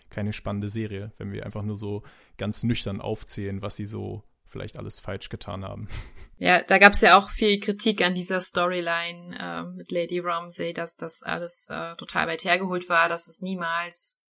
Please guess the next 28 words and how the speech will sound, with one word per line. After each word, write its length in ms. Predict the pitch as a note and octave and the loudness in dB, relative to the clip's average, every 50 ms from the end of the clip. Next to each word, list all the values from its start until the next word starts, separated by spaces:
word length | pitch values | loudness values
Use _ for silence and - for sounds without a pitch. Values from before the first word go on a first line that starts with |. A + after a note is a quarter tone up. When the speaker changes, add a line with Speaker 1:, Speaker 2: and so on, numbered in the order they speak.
| _ _ _ _ | _ _ _ _
Speaker 2:
irgendwas 800 | - - F3+ G3 G3+ G#3 G3+ - - D#3+ E3+ - - - - - | -8 -4 -4 -4 -2 -4 -6 -6 -6 -4 -2 0 0 0 -2 -2
ansatzweise, 1080 | - - F#3+ G#3+ G#3+ G3+ F#3+ - - E3 E3 E3 E3+ F3 F3 F3 E3 D#3+ D#3+ - - - - - _ _ _ | -4 -6 -4 -4 -4 -2 -2 -2 0 2 2 2 2 0 -4 -6 -6 -6 -6 -8 -8 -10 -16 -20 _ _ _
äh, 160 | - D#3 D#3 - | -12 -10 -10 -10
Fernartiges 840 | - - F#3 F3 F3+ F#3 - D3 D#3+ E3 - F#3 E3+ F3+ - - - | -6 -2 0 0 0 0 0 0 -2 -2 -2 -6 -6 -6 -6 -4 -4
hatte. 380 | A3 A3+ - B3+ A#3 G#3 G#3 - _ _ _ _ - | -4 -4 -4 -4 -4 -4 -6 -10 _ _ _ _ -4
Speaker 1:
Mhm. 280 | A#2+ G2+ A#2 A#2+ B2+ - | -4 -2 -2 -4 -6 -6
Speaker 2:
Ich 80 | - - | -6 -4
habe 100 | G3 G3 | -2 -2
auch 60 | G3 | 0
gelesen, 380 | - G#3 F#3+ G#3 A3 G3+ G#3 G3 | 0 0 2 2 2 2 2 0
dass 180 | F#3 F#3 - | -2 0 0
sie 180 | - G#3 A3 - | 0 0 0 0
eine 220 | - F3 G3 A3+ G#3 | 0 0 0 -2 -2
der 360 | G3 F#3 F3+ F3+ F3+ F3+ - | -2 -2 -2 -2 -2 -4 -4
ganz, 260 | - F#3 G#3+ A#3 - | -6 -4 -4 -4 -4
ganz 220 | - A3 G3 - F#3 | -4 -4 -4 -2 -2
wenigen 320 | A3 B3 B3 G#3 F3+ - | -2 -2 -2 -2 -4 -4
waren, 520 | F3 F3 F3+ F#3+ G3+ G#3+ G#3 - _ _ - - | -2 0 0 0 -2 -4 -8 -16 _ _ -14 -12
die 360 | G3 F#3 F#3 F#3+ F#3+ F#3 - - | -12 -12 -10 -12 -12 -12 -8 -6
bei 140 | F#3 F#3 | -4 -4
seiner 260 | F3 F3+ F3 F3+ F#3 F3 | -2 -4 -6 -8 -8 -8
Beerdigung 640 | F3 - - G#3 G3+ A3+ G3+ - D#3+ - D#3+ - - _ _ _ _ _ - | -6 -6 -6 -6 -6 -8 -10 -10 -12 -12 -12 -14 -18 _ _ _ _ _ -12
dann 240 | - D#3+ D#3+ D#3+ D#3+ | -10 -10 -10 -10 -10
bei 120 | E3+ E3 | -10 -10
der 300 | E3 D#3+ D#3 D#3 D#3+ - _ _ _ _ | -8 -8 -8 -8 -10 -14 _ _ _ _
wirklich 440 | - - - E3+ - - - - _ _ | -16 -14 -12 -10 -10 -10 -10 -12 _ _
finalen, 680 | - - G3 F#3 F3 E3+ E3+ F3 F3 F3 F3 E3+ E3 - | -12 -10 -6 -2 0 2 2 2 0 -2 -6 -10 -10 -10
ähm, 440 | - E3 D#3+ D#3+ D#3+ D#3+ D#3+ D#3+ | -8 -8 -8 -10 -14 -18 -20 -20